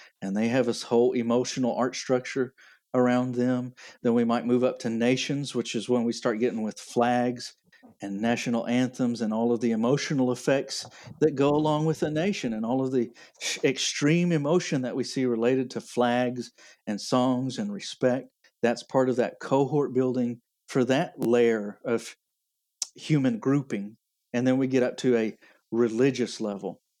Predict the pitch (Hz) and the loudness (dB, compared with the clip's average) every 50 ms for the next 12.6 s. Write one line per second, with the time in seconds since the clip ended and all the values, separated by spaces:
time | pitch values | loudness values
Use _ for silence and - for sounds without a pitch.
0 | _ _ _ - 110 104 - - 123 117 120 104 107 117 113 110 113 110 113 110 | _ _ _ -10 -8 -6 -2 0 0 2 0 0 0 -2 -2 0 0 -2 -2 -2
1 | 110 110 110 - - 120 107 107 104 95 - _ _ _ _ - - _ _ - | -2 -4 -4 -4 -4 -2 -2 -2 -4 -6 -10 _ _ _ _ -20 -20 _ _ -6
2 | - 117 104 98 98 98 98 98 _ _ _ _ _ - - 113 120 120 123 127 | -4 -2 -2 -2 -2 -4 -6 -8 _ _ _ _ _ -8 -2 2 4 4 4 4
3 | 123 127 120 113 110 117 120 120 120 - - 127 113 110 107 104 98 _ _ _ | 2 2 0 0 2 2 2 2 0 -2 -2 0 0 0 0 -2 -4 _ _ _
4 | _ _ _ _ _ _ _ - 123 113 113 113 120 131 127 - - - 123 117 | _ _ _ _ _ _ _ -6 -4 0 2 2 2 2 2 0 -2 0 0 0
5 | 113 113 - - - 156 147 135 - - - - 107 98 98 - - - - _ | 0 -2 -4 -2 0 2 2 2 0 -4 -6 -6 -6 -8 -8 -10 -12 -14 -14 _
6 | _ _ _ - - _ _ - 110 110 110 113 123 120 - - 131 120 113 120 | _ _ _ -20 -20 _ _ -6 -4 0 2 2 2 2 2 0 0 2 2 2
7 | 113 113 117 123 135 139 - - 143 131 131 135 135 123 120 131 131 127 131 131 | 2 2 2 2 0 0 0 0 0 0 0 0 -2 0 2 2 2 2 2 0
8 | 131 131 - _ _ _ _ _ - - _ _ _ - - 135 123 127 127 123 | -2 -2 -6 _ _ _ _ _ -20 -20 _ _ _ -6 -2 0 2 2 2 0
9 | 127 131 131 165 156 139 151 170 160 - 202 165 - - - - 185 170 165 175 | -2 -2 2 2 2 4 2 0 0 -2 -2 -2 -2 -4 -4 0 2 2 2 2
10 | 185 175 175 180 170 165 160 - - 196 214 214 165 117 - - - - - - | 0 -2 -2 -2 -2 -4 -4 -6 -4 -2 0 0 0 -2 -6 -12 -14 -16 -18 -14
11 | - - 127 127 127 123 120 - - 127 113 127 135 135 135 151 - - - 131 | -8 -4 -2 0 0 0 0 0 -2 0 2 2 2 2 2 0 -2 -4 -4 -2
12 | - - 160 160 - - 170 156 147 143 123 | 0 0 0 0 -2 -2 0 0 0 0 -4